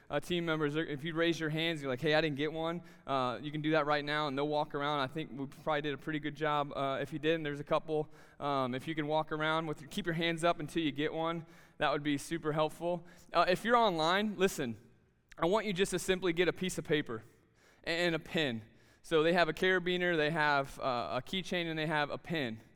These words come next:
But if you're at home, I want you to just grab a scrap piece of paper and a pen. And here's what I want us to do with this during this sermon tonight. When you think being mastered by something,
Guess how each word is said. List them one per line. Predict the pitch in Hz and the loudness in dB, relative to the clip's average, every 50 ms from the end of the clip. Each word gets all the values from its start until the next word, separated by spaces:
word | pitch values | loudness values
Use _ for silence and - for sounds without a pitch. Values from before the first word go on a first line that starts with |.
| _ _ _ _ _ _ _ | _ _ _ _ _ _ _
But | - 147 | -4 -4
if | 143 | -2
you're | 151 175 190 | 0 2 2
at | 180 180 | 2 2
home, | 180 180 180 180 180 | 0 0 0 0 0
I | 160 | 0
want | 160 160 156 - | -2 -2 -4 -6
you | 175 | -10
to | 156 | -10
just | - - - _ - - | -12 -18 -20 _ -14 0
grab | 156 165 165 | 2 4 4
a | 180 | 4
scrap | 175 - - 180 175 - | 2 2 4 4 4 2
piece | 190 170 - | 0 -6 -6
of | 156 - | -8 -2
paper | - 170 165 160 165 170 165 | 0 0 0 2 0 -2 -2
and | - 147 147 | -2 -2 -4
a | |
pen. | 143 - - 175 165 151 139 120 - - - - - _ _ _ _ _ _ | -6 -6 -6 -4 -2 -2 -2 -4 -6 -12 -20 -20 -20 _ _ _ _ _ _
And | - 160 | 0 4
here's | 165 208 214 226 233 | 6 6 6 6 6
what | 262 247 | 6 6
I | 226 | 6
want | 220 202 208 214 214 | 6 6 4 4 2
us | 208 202 - | 2 0 -2
to | 196 175 | -4 0
do | 175 190 202 | 2 4 4
with | 190 180 170 | 4 4 4
this | 180 180 170 170 | 2 0 0 2
during | 170 175 180 180 180 180 | 2 2 2 2 2 2
this | 175 170 170 | 0 -2 -2
sermon | - 185 175 170 170 165 160 | -2 -2 -2 0 0 -2 -2
tonight. | - 170 160 151 139 131 120 - 143 - - - _ _ _ _ _ _ _ _ _ _ _ _ _ _ _ _ _ _ _ _ _ _ _ _ _ _ _ _ _ _ _ _ _ _ _ _ _ _ _ _ _ _ _ _ _ | -2 -4 -2 -2 -2 -2 -4 -6 -12 -16 -20 -20 _ _ _ _ _ _ _ _ _ _ _ _ _ _ _ _ _ _ _ _ _ _ _ _ _ _ _ _ _ _ _ _ _ _ _ _ _ _ _ _ _ _ _ _ _
When | - 156 180 | 0 2 4
you | 196 233 269 | 6 6 4
think | - - 247 240 220 170 131 - - - - - _ _ _ _ _ _ _ _ _ _ _ _ _ _ _ _ _ _ _ _ _ _ - - - - - - - _ - _ _ _ _ _ _ _ _ _ _ _ _ _ - | 4 6 4 6 6 4 2 -2 -12 -18 -18 -20 _ _ _ _ _ _ _ _ _ _ _ _ _ _ _ _ _ _ _ _ _ _ -20 -20 -20 -20 -20 -20 -20 _ -20 _ _ _ _ _ _ _ _ _ _ _ _ _ 0
being | 156 208 214 202 180 180 | 4 4 6 6 6 6
mastered | 185 180 196 208 - - 220 208 | 8 8 6 6 2 -2 -4 2
by | 180 196 170 175 | 4 6 6 6
something, | 170 - - 202 190 190 - - 151 123 113 | 4 0 0 0 0 0 -2 -4 -4 -4 -4